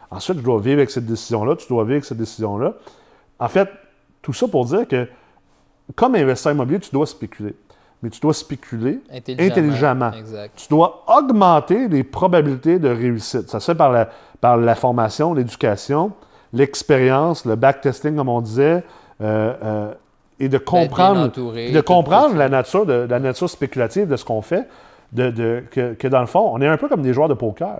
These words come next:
Speaker 1: Puis c'est drôle parce que le poker, c'est probablement le jeu qui ressemble le plus à l'investissement immobilier.
Speaker 2: Mhm.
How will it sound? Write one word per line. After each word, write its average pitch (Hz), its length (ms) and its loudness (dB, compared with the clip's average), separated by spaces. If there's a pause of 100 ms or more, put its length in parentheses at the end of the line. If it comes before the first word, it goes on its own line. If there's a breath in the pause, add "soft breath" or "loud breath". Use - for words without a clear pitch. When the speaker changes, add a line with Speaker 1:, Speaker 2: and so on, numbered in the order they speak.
Speaker 1:
Puis 113 100 -14
c'est - 120 -8
drôle 185 200 -2
parce 151 140 -6
que 131 100 -2 (340 loud breath)
le 120 80 -4
poker, 190 400 0
c'est 151 120 -2
probablement 143 280 -2
le 127 80 0
jeu 151 140 -4
qui 139 180 -6
ressemble 120 420 -4
le 104 40 -4
plus 143 480 -8
à 98 120 -8
l'investissement 107 580 -6
immobilier. 113 440 -8
Speaker 2:
Mhm. 135 140 -14